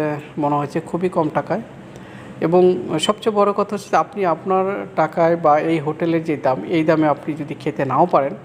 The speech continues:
পাশাপাশি এখানে ছোট বড় খাবারের দোকান আছে, আপনি চাইলে এখান থেকেও খেতে পারেন। তো আপনি এই জায়গাতে, এই রোডে আসলে এখান থেকে আপনি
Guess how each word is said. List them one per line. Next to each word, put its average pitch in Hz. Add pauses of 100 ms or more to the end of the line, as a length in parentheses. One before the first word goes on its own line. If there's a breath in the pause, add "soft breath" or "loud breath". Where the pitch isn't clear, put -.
(400)
পাশাপাশি 220
এখানে 151 (240)
ছোট -
বড় 139 (520 loud breath)
খাবারের 131
দোকান 147
আছে, 170
আপনি 170
চাইলে 139
এখান 151
থেকেও 175
খেতে 170
পারেন। 190 (880 loud breath)
তো -
আপনি 185
এই 202
জায়গাতে, 190 (300)
এই 165
রোডে 160
আসলে 175
এখান 160
থেকে 147
আপনি 127